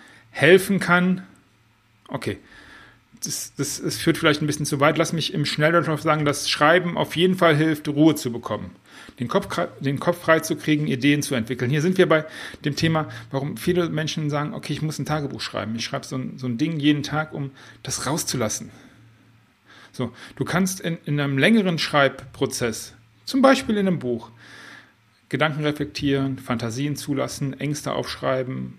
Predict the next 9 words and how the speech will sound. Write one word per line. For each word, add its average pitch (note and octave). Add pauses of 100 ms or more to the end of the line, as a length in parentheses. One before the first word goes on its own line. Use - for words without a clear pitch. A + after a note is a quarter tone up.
Probleme C3+
lösen, C3+
Veränderungen C3+
dokumentieren, C3
Dankbarkeit, C3+
Fortschritte, C3+ (1600)
naja, B2+ (1200)
Anerkennung, D3 (140)
Respekt, -